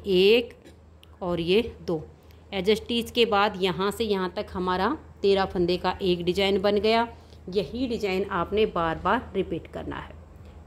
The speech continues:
तो दो फंदे उल्टे, धागा पीछे, दो फंदे पर डिजाइन बनेगा। पहले को छोड़कर आगे से दूसरे फंदे को सीधा बुनेंगे, फिर फर्स्ट वाले में आगे से सिलाई डाल लेंगे,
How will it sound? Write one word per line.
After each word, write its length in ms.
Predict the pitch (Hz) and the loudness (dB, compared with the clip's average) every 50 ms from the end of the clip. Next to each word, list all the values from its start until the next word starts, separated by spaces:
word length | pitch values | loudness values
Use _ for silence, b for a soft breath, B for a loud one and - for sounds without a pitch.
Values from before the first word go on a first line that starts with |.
| - | -4
तो 80 | - 180 | -4 -2
दो 320 | 160 147 185 190 214 226 233 | 0 2 6 8 8 8 8
फंदे 420 | 233 226 214 202 202 196 208 220 240 269 - - - - - - - - - - - | 6 2 0 0 2 4 4 4 4 2 0 -6 -18 -20 -20 -20 -20 -20 -18 -10 -6
उल्टे, 600 | 214 196 180 180 180 180 208 214 233 247 240 - - - - - - - | -2 -2 -2 -2 0 2 2 4 2 2 0 -6 -12 -20 -20 -20 -18 -12
धागा 340 | 175 180 180 180 180 202 208 202 | -6 -2 0 0 2 2 0 0
पीछे, 560 | - - 202 196 190 - - 226 233 262 262 - - 180 | 0 -4 -4 -4 -4 0 2 4 4 4 2 -2 -8 -4
दो 220 | 165 202 196 185 | 0 2 2 2
फंदे 340 | 196 - 185 175 170 180 175 | 2 0 -2 -2 0 0 -2
पर 220 | 175 220 226 269 - - 185 | 0 0 -2 -2 -4 -4 -2
डिजाइन 360 | 185 170 180 175 151 147 147 | -2 0 0 -2 -2 -2 -4
बनेगा। 380 | 151 143 139 135 135 - - - - - B B B B B B B B B - | -6 -8 -10 -10 -12 -12 -14 -16 -18 -20 B B B B B B B B B 0
पहले 320 | 202 196 180 214 226 240 247 | 0 2 2 4 4 4 4
को 180 | 240 247 226 | 6 4 2
छोड़कर 640 | 226 226 - 208 185 180 180 170 175 202 196 240 269 - - - - - - - - - | 2 2 -2 0 0 0 0 -2 -2 -2 -2 -2 -2 -6 -12 -20 -20 -20 -20 -16 -8 -2
आगे 340 | 202 190 196 202 202 254 254 | 0 0 2 2 4 4 4
से 360 | 240 - - 180 185 214 208 - - | 4 4 2 2 2 0 -2 -4 -10
दूसरे 420 | 175 165 220 226 208 220 220 220 226 | -6 -2 0 0 0 2 2 2 2
फंदे 320 | 226 220 196 190 185 196 | 2 2 0 2 2 2
को 140 | 196 196 202 190 | 2 2 0 -2
सीधा 360 | 196 - 190 175 190 190 202 | -2 -4 -4 -2 0 0 0
बुनेंगे, 440 | 196 208 214 220 220 220 220 226 240 233 - - - - - - | 2 2 4 4 4 4 4 2 2 0 -8 -16 -20 -20 -12 -4
फिर 140 | - 226 214 220 - | -2 -2 -2 -2 -4
फर्स्ट 300 | - 175 170 165 - - | -4 -4 -4 -4 -4 -2
वाले 280 | 208 220 220 226 226 226 | 0 2 2 4 2 2
में 100 | 233 233 | 4 4
आगे 240 | 220 220 214 233 | 2 4 2 2
से 120 | 226 226 220 | 0 0 -6
सिलाई 260 | - - 226 226 220 | -6 -2 0 0 2
डाल 200 | 220 220 220 220 | 2 2 2 2
लेंगे, 300 | 226 226 226 226 240 | 2 2 2 4 2